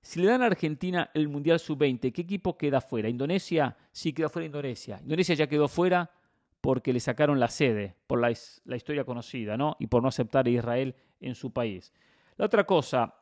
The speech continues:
sé que no se habla mucho de fútbol femenino, pero encuentro injusto el hecho de que el clásico femenil sea América Chivas. Y es por el simple hecho de, así, el clásico varonil,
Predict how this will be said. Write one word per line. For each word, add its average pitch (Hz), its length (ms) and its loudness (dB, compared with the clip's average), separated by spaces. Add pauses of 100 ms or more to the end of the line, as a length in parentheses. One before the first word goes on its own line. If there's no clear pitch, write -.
sé 214 260 -4
que 175 160 -2
no 165 140 -4
se - 160 -4
habla 151 200 2
mucho 143 300 -4
de 117 100 -2
fútbol 139 420 -6
femenino, 131 720 -2 (340)
pero 143 160 -4
encuentro 165 360 -2
injusto 147 420 -4
el 131 100 -2
hecho 139 280 -4
de 120 200 -4
que 127 100 -8
el 120 140 -6
clásico - 440 -4
femenil 139 640 -4
sea 160 340 -2
América 156 520 0
Chivas. 113 580 -2 (460)
Y 202 80 -4
es 196 80 4
por 175 160 0
el 143 80 -2
simple 170 400 -4
hecho 160 240 -4
de, 123 320 -4 (480)
así, 131 560 -4
el 117 160 -10
clásico 147 500 -2
varonil, 143 520 -2